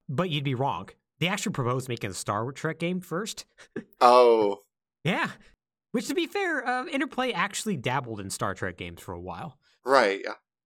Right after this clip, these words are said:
Speaker 1: Uh, now, this was rejected. Instead, Bethesda was like, "How about you make a Fallout game instead?" And they were like, "Eh, all right, rad, sure."
Speaker 2: <laughs>
Speaker 1: And thus, Fallout New Vegas was born, and two years later would release in a typical, for the time, Obsidian fashion.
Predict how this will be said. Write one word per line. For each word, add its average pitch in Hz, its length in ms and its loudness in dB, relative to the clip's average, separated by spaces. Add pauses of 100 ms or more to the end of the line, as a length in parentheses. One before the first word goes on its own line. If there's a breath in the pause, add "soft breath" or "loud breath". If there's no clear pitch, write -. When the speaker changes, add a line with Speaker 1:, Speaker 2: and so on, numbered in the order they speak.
(160)
Speaker 1:
Uh, 160 160 -4
now, 190 160 0
this 240 180 -2
was 311 180 -2
rejected. 165 460 -4
Instead, 147 400 -4
Bethesda 196 380 -6
was 139 140 -2
like, 131 220 -4
"How - 120 -2
about 320 160 -2
you 285 60 -2
make 320 120 -4
a - 60 -4
Fallout 170 380 -4
game 110 160 -2
instead?" 113 360 -4
And 98 160 -10
they 110 80 -4
were 120 100 -4
like, 110 220 -4 (240)
"Eh, 143 120 -8 (120)
all 120 100 -4
right, 135 200 -4
rad, 120 320 -4
sure." 120 200 6
Speaker 2:
<laughs> 143 520 8 (880 loud breath)
Speaker 1:
And 147 200 -2
thus, 202 360 -2
Fallout 214 640 -4
New 165 260 -2
Vegas 185 420 -4
was 170 140 -6
born, 123 540 -8
and 131 200 -6
two - 160 -4
years 214 340 -4
later 135 360 -4
would 120 180 -6
release 160 400 -4
in 139 140 -8
a 139 120 -4
typical, 208 720 -8
for 170 200 -6
the 165 100 -8
time, 165 400 -4
Obsidian 139 520 -6
fashion. 101 520 -6